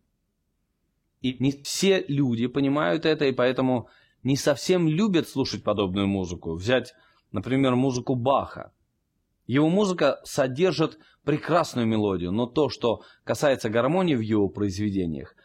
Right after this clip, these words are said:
она очень замысловатая, и поэтому у него не так много почитателей.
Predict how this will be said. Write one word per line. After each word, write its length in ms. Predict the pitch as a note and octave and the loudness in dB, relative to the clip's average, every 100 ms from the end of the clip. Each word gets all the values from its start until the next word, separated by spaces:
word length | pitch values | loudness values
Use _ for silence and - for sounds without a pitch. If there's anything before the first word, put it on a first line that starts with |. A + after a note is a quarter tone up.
| _ - | _ -8
она 300 | A2+ A#2 A#2 - | -2 -2 -2 0
очень 380 | C#3 - A2+ - | -2 0 -2 -4
замысловатая, 840 | G#2+ A#2 A2+ - A#2+ C3 G#2 D#2+ | -4 -2 -2 0 2 2 0 -6
и 60 | D2+ | -4
поэтому 400 | F2+ F#2+ F#2+ F#2+ | -2 -2 -2 -4
у 40 | |
него 380 | F#2+ G2+ G2+ F2+ _ _ _ | -2 0 -2 -4 _ _ _
не 160 | G#2+ G#2+ | -4 -2
так 260 | A2 F#2+ | -2 -2
много 380 | A2 A2 G2 G#2 | -2 -2 -2 -4
почитателей. 920 | - - A2+ A#2+ - G#2 - D2 - | -6 -10 -6 -4 0 -2 -2 -10 -10